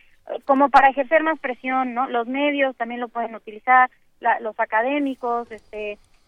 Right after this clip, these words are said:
eh, se puede ejercer presión por otro lado, aunque claro, la eje-, una de las presiones que se deberían, eh, o sea, los legisladores, este, pues es una, sería una muy mala noticia que no utilizaran esa información, ¿no?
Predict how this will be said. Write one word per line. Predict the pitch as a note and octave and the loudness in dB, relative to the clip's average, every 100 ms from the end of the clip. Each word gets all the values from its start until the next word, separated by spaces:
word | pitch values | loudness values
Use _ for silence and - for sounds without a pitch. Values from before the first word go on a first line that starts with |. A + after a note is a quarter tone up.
| - | -20
eh, | - _ _ _ _ - | -20 _ _ _ _ -6
se | B3 | 2
puede | D#4 D#4+ D#4 D4+ C4 A3+ F3+ - | 6 8 8 6 2 -2 -8 -12
ejercer | B3 B3+ A#3 - C#4 | -10 -8 -10 -12 -10
presión | C#4+ C4+ B3+ | -8 -8 -8
por | B3 A#3 | -6 -6
otro | A3 | -6
lado, | A#3 G#3 A#3 | -2 0 0
aunque | A#3+ A3+ A#3 | -2 -6 -8
claro, | B3 B3+ A3+ - - | 4 6 6 0 -14
la | G#3+ G#3 G#3 | -2 0 0
eje-, | G3+ A3 G#3+ - A3 | -2 -12 -12 -12 -8
una | A#3+ C#4+ | -2 0
de | A3+ | 0
las | G#3 | -6
presiones | G#3 A3+ A3+ | -12 -16 -16
que | - G3+ | -16 -18
se | F#3 | -12
deberían, | F3+ F3 F3 G3+ B3+ | -10 -8 -8 -6 -4
eh, | B3+ A3 | -4 -4
o | G3 | -4
sea, | A#3+ A3 - _ _ _ - | 0 -2 -2 _ _ _ -10
los | G#3+ | -6
legisladores, | G#3+ A3+ G#3+ A3 B3+ C#4 C#4+ A#3+ | -6 -2 2 4 4 2 0 -4
este, | G#3+ - G3+ F#3+ - _ _ | -16 -14 -12 -12 -16 _ _
pues | _ | _
es | A#3 | -10
una, | C4+ C4 G#3 - | -2 0 0 -2
sería | - A#3 C4 | -2 0 2
una | C4 | 0
muy | C4 C4 | -2 -2
mala | C4 B3+ | 0 0
noticia | A3+ - A#3 B3 C4 - _ _ _ _ _ _ | 0 -10 -8 0 0 0 _ _ _ _ _ _
que | A3 | -8
no | B3 | -4
utilizaran | A#3+ B3 A#3 - A3 G#3+ | -4 -8 -12 -10 -10 -10
esa | G#3+ | -12
información, | G#3 F#3+ F#3+ G3 | -12 -12 -12 -14
¿no? | F#3 | -12